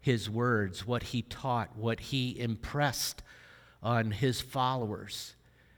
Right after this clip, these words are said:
in terms of written word that we can read and allow God's Spirit to constantly renew our minds.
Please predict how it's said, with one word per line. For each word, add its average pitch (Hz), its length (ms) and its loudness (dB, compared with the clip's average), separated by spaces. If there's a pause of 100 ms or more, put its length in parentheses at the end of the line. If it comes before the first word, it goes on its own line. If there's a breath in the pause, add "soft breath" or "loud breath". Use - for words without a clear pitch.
(140)
in 113 160 0
terms 123 440 2
of 104 380 0 (480 soft breath)
written 113 540 4
word 101 480 0
that 110 240 2
we 117 180 2
can 104 360 0
read 147 580 4
and 104 400 0 (760 loud breath)
allow 135 580 8 (140)
God's 131 340 4
Spirit 131 460 2
to 117 120 0
constantly 123 920 0
renew 113 880 2 (160)
our 107 180 2
minds. 104 840 -4